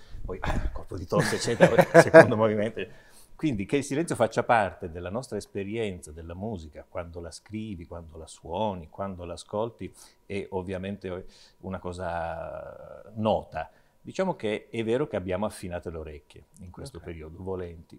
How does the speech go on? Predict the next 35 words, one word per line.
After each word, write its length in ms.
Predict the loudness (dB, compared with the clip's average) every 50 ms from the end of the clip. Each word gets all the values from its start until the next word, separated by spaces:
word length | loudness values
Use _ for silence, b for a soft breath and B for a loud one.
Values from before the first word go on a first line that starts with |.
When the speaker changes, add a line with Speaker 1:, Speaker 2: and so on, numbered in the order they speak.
| -16 _
Speaker 1:
o 100 | -10 -10
nolenti, 560 | -8 -10 -12 -14 -16 -16 -18 -20 -20 -14 -10
e 80 | -8 -8
il 100 | -8 -4
fatto 460 | 0 0 0 0 -2 -6 -8 -8 -6
di 320 | -6 -6 -8 -8 -10 -10 _
porsi 320 | -2 -2 -2 -2 -2 -4
le 60 | -4 -4
domande 340 | -2 -2 -2 0 -2 -2
che 100 | -4 -6
tu 120 | -8 -8 -10
ti 100 | -10 -6
poni 220 | -4 -4 -4 -4 -4
mi 60 | -8
sembra 240 | -10 -10 -10 -10 -12
prezioso. 600 | -14 -16 -16 -12 -12 -10 -10 -10 -12 -16 -20 -20 _ _ _
Cioè, 100 | -12 -12
se 140 | -10 -8 -6
noi 280 | -6 -4 -4 -6 -8 b b b b b b -10
uscendo 680 | -8 -8 -6 -4 0 0 2 2 2 0 -2 -2 -2
da 120 | -2 -2 -2
questa 300 | -2 -4 -4 -4 -4 -6
situazione 720 | -4 -4 -4 -6 -6 -4 -4 -4 -4 -4 -6 -10 -12 -14
ci 200 | -10 -4 -2 0 0
riappropriamo 800 | 2 2 0 0 0 -2 -4 -4 -4 -2 -2 -2 -2 -2 -4
di 80 | -6 -4
una 160 | -4 -4 -4
consapevolezza 760 | -4 -6 -8 -6 -6 -6 -6 -4 -4 -4 -4 -4 -4 -6 -6
di 80 | -6 -4
quello 160 | -4 -4 -4
che 100 | -6 -8
ci 140 | -4 -4 -4
arriva 320 | -4 -4 -6 -6 -6 -6
alle 120 | -8 -8
orecchie, 420 | -10 -10 -12 -12 -14 _ -20 -20